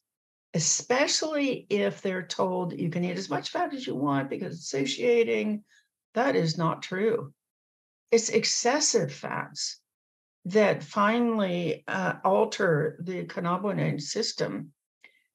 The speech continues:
to the point where now the person is craving from a different pleasure system.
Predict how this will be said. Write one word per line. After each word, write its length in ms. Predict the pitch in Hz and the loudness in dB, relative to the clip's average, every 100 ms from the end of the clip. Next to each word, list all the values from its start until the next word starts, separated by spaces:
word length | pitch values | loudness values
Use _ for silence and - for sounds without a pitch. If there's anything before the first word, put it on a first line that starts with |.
| - | -2
to 120 | 202 | 2
the 100 | 185 | 2
point 320 | 180 202 147 | 2 0 0
where 120 | 175 | 0
now 200 | 175 175 | 0 2
the 100 | 175 | 2
person 420 | 165 175 160 180 156 | 0 0 -2 0 -2
is 120 | 156 | -2
craving 420 | - 170 160 156 | -2 0 2 2
from 200 | 170 156 | 2 0
a 80 | 151 | 0
different 600 | 143 196 202 180 160 147 | -2 -2 -2 -2 -4 -4
pleasure 380 | 165 180 190 156 | -4 -4 -4 -6
system. 540 | - 156 - 277 160 | -6 -8 -8 -12 -12